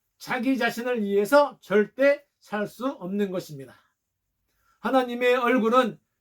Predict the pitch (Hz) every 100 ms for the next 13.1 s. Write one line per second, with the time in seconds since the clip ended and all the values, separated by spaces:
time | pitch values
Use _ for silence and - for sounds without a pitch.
0 | - - 233 262 208 277 262 277 247 170
1 | _ _ _ 202 311 269 294 214 254 311
2 | 185 - _ _ 269 277 226 220 302 349
3 | - _ - - 247 247 269 170 - -
4 | 196 208 214 190 190 269 302 190 160 170
5 | 147 131 - _ _ _ _ _ _ -
6 | 208 254 311 _ _ _ - 208 214 208
7 | 202 214 220 180 151 185 196 190 196 180
8 | 160 214 302 - _ _ _ _ _ 196
9 | 240 254 214 220 247 214 - _ _ _
10 | _ _ _ _ - 254 226 240 262 214
11 | 220 294 277 _ _ - 381 381 226 -
12 | _ _ 220 269 226 226 220 220 330 -